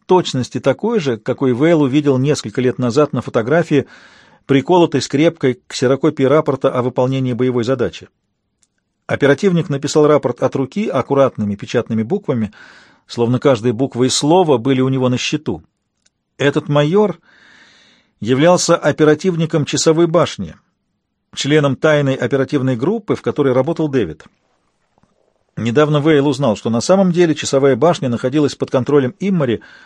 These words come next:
Этому майору может быть известно, кто такой Дэвид. Но если нет. Так или иначе, если Дэвид не разыграет концерт, с ним покончено.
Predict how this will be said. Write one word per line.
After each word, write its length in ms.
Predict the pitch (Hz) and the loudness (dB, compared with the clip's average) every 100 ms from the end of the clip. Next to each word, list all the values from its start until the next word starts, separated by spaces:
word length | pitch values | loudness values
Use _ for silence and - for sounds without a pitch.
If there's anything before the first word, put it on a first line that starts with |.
| _ _ _ _ - | _ _ _ _ -4
Этому 380 | 135 156 175 | -2 -2 -2
майору 460 | 165 170 165 170 160 | -2 -2 0 0 0
может 300 | 147 147 156 | -2 -2 -4
быть 180 | 156 185 | -4 -4
известно, 460 | 160 143 117 117 | -2 -2 -2 -6
кто 140 | - 131 | -8 -8
такой 240 | 127 135 | -6 -4
Дэвид. 300 | 127 92 78 _ _ _ - | -4 -6 -8 _ _ _ -10
Но 160 | 110 | -6
если 380 | 120 127 - 123 | -4 -4 -6 -4
нет. 460 | 123 180 196 - _ _ _ _ _ _ - _ _ _ _ _ _ _ _ - | -2 -2 -4 -8 _ _ _ _ _ _ -20 _ _ _ _ _ _ _ _ -2
Так 240 | 180 185 | 0 2
или 180 | 180 196 | 2 4
иначе, 280 | 180 - 143 | 2 0 0
если 240 | 147 151 | 0 2
Дэвид 320 | 143 160 151 | 2 2 2
не 100 | 143 | 0
разыграет 460 | 143 135 160 226 214 | 0 0 2 2 2
концерт, 440 | 143 123 117 90 | -2 -2 -4 -4
с 100 | - | -6
ним 160 | 151 180 | -4 -2
покончено. 600 | 190 143 104 - 87 | -2 -2 -6 -8 -14